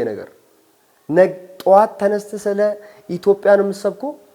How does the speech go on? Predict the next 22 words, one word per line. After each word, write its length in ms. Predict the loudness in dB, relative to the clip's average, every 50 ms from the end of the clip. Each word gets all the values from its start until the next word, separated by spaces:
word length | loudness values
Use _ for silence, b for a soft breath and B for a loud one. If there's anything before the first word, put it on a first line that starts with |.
| _ _ _ _ _ _ b b b b b b _
ስትነሳም 560 | -10 -10 0 0 2 2 2 0 2 0 0 0
ኢትዮጵያዊ 400 | 0 0 0 0 0 -2 -2 0
ብለህ 200 | 0 -2 -2 -2
ነው 80 | -2 -4
የምትነሳው። 540 | -6 -6 -6 -4 -4 -4 -6 -6 -10 -10 -10 -12 _ _ b b b b b b b b
እና 140 | -8 -6 -4 -4 -6
ፍቅሩ፣ 300 | -6 -10 -8 -6 -6 -8 -8 -10
ጣዕሙ፣ 300 | -8 -4 -2 -2 -2 -2 -4 -2
ዋናው 380 | 2 2 2 2 0 -4 -4 -4
እዛ 140 | -4 -4 -6
ውስጥ 180 | -6 -6 -8 -12
ነው 120 | -8 -8 -6
ያለው። 220 | -8 -8 -10 -14 B B B B B _ _ _ _
ውትድርና 460 | -8 -8 -6 -8 -2 -2 -2 0 2 2
ሀገራችን 420 | 4 4 4 4 2 2 0 -10 -8
ስናገለግል 680 | -6 2 2 2 4 4 4 2 2 0 -2 -4 -2
ነው 180 | -2 -4 -4 -4 -6 -8 -8 -8 -10 -10 -12 -14 -16 b b b b b b _
እኛም 340 | -6 -4 0 2 2 2 2 -2 -10 -12
በሰላም 440 | -6 -6 -6 -2 0 0 0 0 0 -2 -4
ገብተን 280 | -4 -4 -2 -4 -4
የምንወጣው፣ 400 | -4 -4 -4 -4 -4 -2 -2 -4 -4 -4 -4 -4 -2
የሚገባው 520 | -2 -2 -4 -4 0 0 2 2 2 0